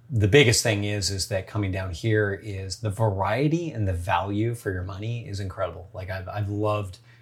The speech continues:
I've loved that. Like, and there's so much to explore. And, you know, I personally think it's only getting better. So,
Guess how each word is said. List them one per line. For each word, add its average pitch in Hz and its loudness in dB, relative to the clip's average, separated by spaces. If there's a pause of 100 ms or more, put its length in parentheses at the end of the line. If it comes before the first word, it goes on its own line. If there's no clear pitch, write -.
(120)
I've 117 8
loved 107 8
that. 90 -4
Like, 98 -6
and 95 -6
there's 95 -6
so 110 4
much 101 -2
to 107 -2
explore. 95 -2
And, 90 -8 (340)
you 101 0
know, 92 0
I 113 6 (140)
personally 101 2
think 92 -4
it's 87 -6
only 92 -6
getting 92 -6
better. 90 -2
So, - 4